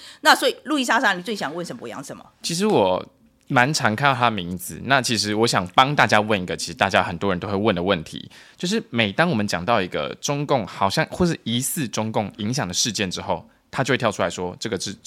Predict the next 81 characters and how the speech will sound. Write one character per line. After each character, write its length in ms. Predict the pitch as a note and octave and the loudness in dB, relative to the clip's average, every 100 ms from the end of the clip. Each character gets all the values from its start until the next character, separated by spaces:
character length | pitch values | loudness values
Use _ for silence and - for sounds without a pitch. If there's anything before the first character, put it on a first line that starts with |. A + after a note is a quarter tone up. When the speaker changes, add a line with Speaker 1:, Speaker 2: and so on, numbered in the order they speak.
| - | -12
Speaker 2:
后 160 | - A#2+ | 0 2
面 160 | A2+ | 2
有 80 | F#2+ | -2
这 100 | E2+ | -4
个 80 | F2+ | -4
势 220 | - G2 | -4 -4
力。 180 | F#2+ E2 - - - | -8 -14 -16 -20 2
那 180 | D#3+ - - | 2 2 -2
我 80 | B2+ | -2
想 180 | C3 - _ _ _ | 0 -4 _ _ _
久 180 | C#3+ G#2+ | 4 6
了 100 | G#2 | 6
会 120 | D#3+ | 4
不 40 | |
会 60 | C#3 | 4
有 60 | |
这 80 | G2+ | 2
种 120 | A2+ G2+ | -2 2
狼 240 | G#2 G2+ | 2 4
来 160 | A#2 G2+ | 4 4
了 80 | G2 | 2
的 80 | G#2 | 0
感 220 | G2 F2 | -2 -4
觉？ 80 | - | -4
中 260 | - F3 | 2 4
共 140 | D#3+ B2+ | 6 4
的 80 | |
影 180 | - A2 | 2 -2
响 180 | A#2 F2+ | -2 -6
到 220 | - C3+ | 2 2
底 140 | F#2+ F2 | 2 -2
在 140 | G#2 | -2
哪 160 | F2 E2 | -2 -6
里？ 100 | E2+ | -8
我 120 | F2 | -10
觉 100 | - | -10
得 120 | F#2+ F#2+ | -6 -6
想 180 | D#2+ | -4
要 240 | E2+ F#2+ - | 0 -2 -2
他 160 | - F#2+ | -10 -8
说 200 | - F#2+ | -6 -4
清 180 | - | -4
楚 160 | G2 D#2+ | -6 -8
一 60 | D#2+ | -12
点。 140 | - _ - A3 A3+ | -16 _ -20 -18 -2
那 100 | E3+ | 2
第 100 | E3+ | 4
二 60 | F#3 | 4
件 140 | E3+ | 4
事 120 | D3+ D#3 | 0 -2
情 100 | A2+ | -2
是， 120 | C#3+ | -4
其 160 | - B2 | -2 -4
实 260 | A#2+ A#2+ - - _ - | -2 -4 -6 -20 _ -2
民 140 | D3 | 0
主 100 | D3 | 2
研 140 | A2+ | 2
究 100 | B2 | 2
室 140 | A#2+ A#2+ | -2 -4
有 60 | |
出 120 | G#2 C3 | -2 -2
了 80 | |
一 20 | A2+ | 0
个 60 | |
报 180 | - A2+ | 6 6
告， 220 | A#2 G#2 - - - - - | 6 2 0 -20 -20 -20 -4
那 80 | G3 | 0
这 100 | G3 | 6
报 140 | F#3+ | 6
告 360 | E3 C#3+ A2+ - - - | 8 8 6 2 -20 2
大 100 | - | 4
家 100 | C#3 | 6
很 120 | C3 F#2+ | 4 0
期 200 | - F2 | -4 -2
待， 160 | G2+ | -2
因 80 | F#2 | 0
为 60 | G2+ | -4
毕 160 | G#2+ | -4
竟 140 | F#2 F2+ | -4 -6
是 120 | F#2 | -2
他 240 | F2+ F2 | -2 -2